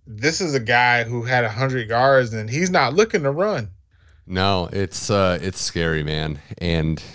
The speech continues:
Speaker 2: what can you say? I mean, props to them. It's hard to believe they never hosted an A F C title game before, but it'll be the first time ever this, uh, this Sunday. So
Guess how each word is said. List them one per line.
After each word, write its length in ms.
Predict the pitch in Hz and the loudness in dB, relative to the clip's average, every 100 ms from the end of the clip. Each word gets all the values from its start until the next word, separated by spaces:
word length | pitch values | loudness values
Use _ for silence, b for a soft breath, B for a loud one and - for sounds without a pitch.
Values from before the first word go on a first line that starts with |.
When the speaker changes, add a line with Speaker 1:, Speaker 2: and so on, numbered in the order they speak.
| B B 80 73 | B B -12 -8
Speaker 2:
what 140 | 82 85 | -10 -6
can 140 | 92 | -6
you 80 | 92 | -4
say? 220 | - 98 | -4 -4
I 20 | |
mean, 160 | 85 71 | -4 -6
props 340 | - 82 87 | -2 0 0
to 100 | 87 | -2
them. 280 | 73 78 90 | -2 -2 -2
It's 140 | - | -2
hard 200 | - 101 | 0 0
to 40 | 104 | 0
believe 240 | 90 92 | 0 0
they 160 | 85 78 | 0 -2
never 320 | 80 82 80 | 0 0 -2
hosted 500 | - 92 95 - 73 | 0 0 0 -2 -2
an 120 | 71 - | -2 0
A 120 | 82 | 0
F 80 | - | 0
C 160 | 82 | -4
title 320 | - 87 87 | -2 2 2
game 240 | 73 69 67 | 0 -6 -8
before, 340 | 69 - 52 | -10 -8 -10
but 120 | - - | -10 -8
it'll 160 | 73 | -4
be 80 | 73 | -2
the 80 | 73 | -4
first 320 | - 78 - | -4 -4 -2
time 200 | 80 73 | -2 0
ever 340 | 76 73 67 - _ _ _ _ _ _ _ _ | 0 0 -2 -6 _ _ _ _ _ _ _ _
this, 320 | 71 - - | -8 -6 -4
uh, 80 | 78 | -4
this 200 | 69 76 | -2 -4
Sunday. 380 | - 85 82 69 | 0 0 -2 -4
So 340 | - 76 71 | -4 -4 -6